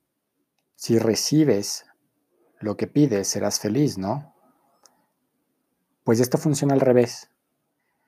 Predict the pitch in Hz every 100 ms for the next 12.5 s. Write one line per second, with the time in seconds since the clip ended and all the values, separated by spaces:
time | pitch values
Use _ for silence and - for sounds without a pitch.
0 | _ _ - - 131 139 160 156 131 110
1 | 113 104 - _ - 110 110 147 131 -
2 | - _ _ _ _ _ _ _ _ -
3 | 110 113 113 160 147 - - _ _ -
4 | 104 101 - 95 92 - _ _ _ _
5 | _ _ _ _ _ _ _ _ _ _
6 | _ 123 131 190 202 196 190 180 151 -
7 | 151 151 131 110 107 101 - 170 170 165
8 | 135 139 - - 117 - 107 98 113 104
9 | - 104 98 98 - - 107 123 135 151
10 | 135 175 - _ _ _ _ _ _ _
11 | _ _ 110 - 113 101 170 185 185 139
12 | 139 180 127 123 -